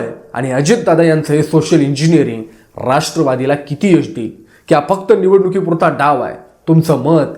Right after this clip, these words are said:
कमेंट बॉक्समध्ये नक्की लिहा आणि अशाच प्रकारच्या व्हिडिओ पाहण्यासाठी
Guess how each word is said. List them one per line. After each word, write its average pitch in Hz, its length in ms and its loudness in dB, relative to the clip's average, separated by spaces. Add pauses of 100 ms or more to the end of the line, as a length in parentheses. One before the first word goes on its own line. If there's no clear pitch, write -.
(220)
कमेंट 147 240 0
बॉक्समध्ये 139 380 -2
नक्की 151 360 -2
लिहा 113 180 -2 (360)
आणि 143 120 2
अशाच 160 280 0
प्रकारच्या 175 460 0
व्हिडिओ 143 220 2
पाहण्यासाठी 135 560 -2